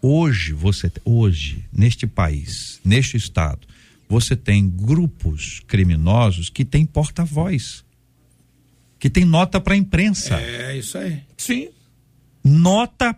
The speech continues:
Speaker 1: para a imprensa. Tem pessoas qualificadas que trabalham para, que preparam um texto e publicam um texto e agora
Speaker 2: Assume a autoria.
Speaker 1: Gente, isso aí, isso
Speaker 2: É.
Speaker 1: olha, olha onde é que nós
Speaker 3: Sabe
Speaker 1: estamos.
Speaker 3: qual é o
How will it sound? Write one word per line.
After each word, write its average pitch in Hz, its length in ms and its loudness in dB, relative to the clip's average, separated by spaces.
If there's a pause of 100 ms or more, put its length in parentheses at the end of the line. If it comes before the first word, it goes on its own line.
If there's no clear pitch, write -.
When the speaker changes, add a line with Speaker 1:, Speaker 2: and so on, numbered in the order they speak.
Speaker 1:
para 190 460 0
a 208 80 0
imprensa. 190 840 -2 (260)
Tem 147 160 4
pessoas 117 800 2
qualificadas 107 1200 0
que - 160 -2
trabalham 101 480 2
para, 87 580 0 (380)
que 127 120 0
preparam 139 600 2
um 104 100 2
texto 95 640 0
e 147 80 2
publicam 143 680 0
um 98 80 2
texto 131 540 -2
e 147 120 2
agora 135 500 -2
Speaker 2:
Assume 175 380 -6
a - 20 -2
autoria. 165 680 -2
Speaker 1:
Gente, 131 720 2
isso 180 220 0
aí, 151 120 0
isso 160 180 -2
Speaker 2:
É. 160 40 0 (120)
Speaker 1:
olha, 170 480 2
olha 190 400 0
onde 151 220 -2
é 202 80 0
que - 120 -6
nós 190 280 0
Speaker 3:
Sabe 202 320 0
Speaker 1:
estamos. 196 140 -2
Speaker 3:
qual 254 180 0
é 240 40 -6
o 226 80 -8